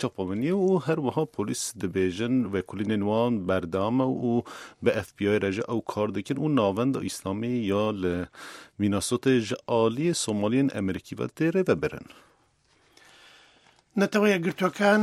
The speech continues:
Speaker 2: پشت ڕاستی کردەوە ئەگەدارێکی لە وڵاتە یەکگرتوەکانی ئەمریکا پێگەیشتووە دەربارەی نیازی کشانەوەی لە ڕێکەوتنی پاریس سەبارەت بە کەش و هەوا ئەگەر بێت و مەرجی گونجاو بۆ دووبارە ڕێکەوتن دەستنیشان نەکرێت.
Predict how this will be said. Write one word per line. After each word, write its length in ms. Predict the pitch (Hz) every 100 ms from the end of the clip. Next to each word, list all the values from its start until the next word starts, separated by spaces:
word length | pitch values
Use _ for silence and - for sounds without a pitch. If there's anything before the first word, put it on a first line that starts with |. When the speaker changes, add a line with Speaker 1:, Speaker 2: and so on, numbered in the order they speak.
| 202
Speaker 2:
پشت 240 | - 143 - 175
ڕاستی 360 | 190 - 170 147
کردەوە 420 | 190 170 170 185 185
ئەگەدارێکی 640 | 160 160 143 151 202 - 165
لە 60 |
وڵاتە 240 | 160 156 165
یەکگرتوەکانی 580 | 147 151 170 180 180 160
ئەمریکا 440 | 165 196 - 147 117 -
پێگەیشتووە 680 | 180 165 165 143 - 196 214 170
دەربارەی 480 | 156 165 175 180 180
نیازی 360 | 180 170 127 139
کشانەوەی 460 | - 151 143 175 170
لە 60 | 151
ڕێکەوتنی 500 | 151 151 143 180 135
پاریس 360 | 131 123 196 208 -
سەبارەت 460 | 131 139 143 202 - - - - -
بە 80 | 190 -
کەش 180 | 196 -
و 80 | 170
هەوا 260 | 160 185 214 226 - - - -
ئەگەر 300 | 220 190 185 156
بێت 200 | 196 180
و 120 | 170
مەرجی 280 | 185 151 156 135
گونجاو 520 | 151 139 160 180 180
بۆ 80 | 160 156
دووبارە 340 | 156 147 151 139
ڕێکەوتن 440 | 143 - 147 - 180 160
دەستنیشان 540 | 143 135 131 175 175 202
نەکرێت. 320 | - 113 104